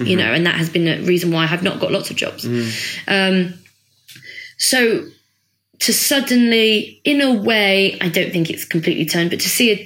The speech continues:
Speaker 1: a, a shift ever so slightly from that
Speaker 2: Mm-hmm.
Speaker 1: idea, um, was nice just to appreciate in terms of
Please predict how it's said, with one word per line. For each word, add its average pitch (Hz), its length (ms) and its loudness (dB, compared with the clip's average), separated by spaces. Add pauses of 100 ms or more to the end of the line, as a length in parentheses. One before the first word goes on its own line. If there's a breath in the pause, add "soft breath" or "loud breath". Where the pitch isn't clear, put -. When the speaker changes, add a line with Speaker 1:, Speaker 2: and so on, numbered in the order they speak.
Speaker 1:
a, 196 60 0
a 185 40 2
shift - 680 0
ever 226 200 0
so 202 160 -2
slightly 165 680 -2 (260 loud breath)
from 180 280 2 (100)
that - 260 2
Speaker 2:
Mm-hmm. - 120 -2
Speaker 1:
idea, 170 600 0 (580 loud breath)
um, 180 520 0 (640)
was 214 220 -2
nice 226 320 0
just - 220 -2
to 190 80 0
appreciate 185 440 0
in 170 80 0
terms 170 300 -2
of 165 80 -4